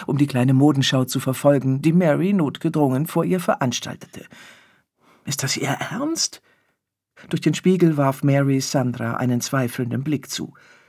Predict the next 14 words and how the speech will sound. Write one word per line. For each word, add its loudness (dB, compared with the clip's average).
„Schauen 0
Sie 6
mich 4
doch 2
an, 4
wie 4
frisch 2
aus -2
dem 6
Gemüseregal. 4
Ich -16
kriege 2
fast 2
Lust, 2